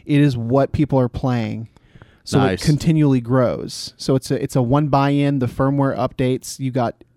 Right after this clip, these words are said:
Speaker 1: every week you have new games added to the list.
Speaker 2: That is so awesome.
Speaker 1: Yeah.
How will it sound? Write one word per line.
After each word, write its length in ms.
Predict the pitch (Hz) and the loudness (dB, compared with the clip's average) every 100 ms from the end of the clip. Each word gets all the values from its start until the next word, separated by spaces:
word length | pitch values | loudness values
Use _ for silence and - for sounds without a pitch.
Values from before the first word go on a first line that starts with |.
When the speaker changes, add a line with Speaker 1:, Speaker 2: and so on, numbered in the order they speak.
| 139 123 - - - | -16 -16 -18 -10 0
Speaker 1:
every 340 | 180 156 147 | 2 4 4
week 540 | 123 131 135 - - - - - | 4 4 2 -2 -16 -20 -20 -2
you 120 | 131 | 2
have 200 | 135 120 | 2 2
new 180 | 127 127 | 2 2
games 340 | 127 123 120 - | 2 0 -2 -4
added 260 | 120 117 - | -4 -4 -6
to 60 | |
the 100 | 127 | -8
list. 520 | 110 107 - - - - | -4 -4 -6 -10 -14 -10
Speaker 2:
That 100 | 92 | -8
is 80 | - | -8
so 320 | - - 95 | -6 -2 0
awesome. 400 | 92 90 92 92 - - - | 0 -2 -4 -6 -8 -20 -8
Speaker 1:
Yeah. 200 | 117 | -8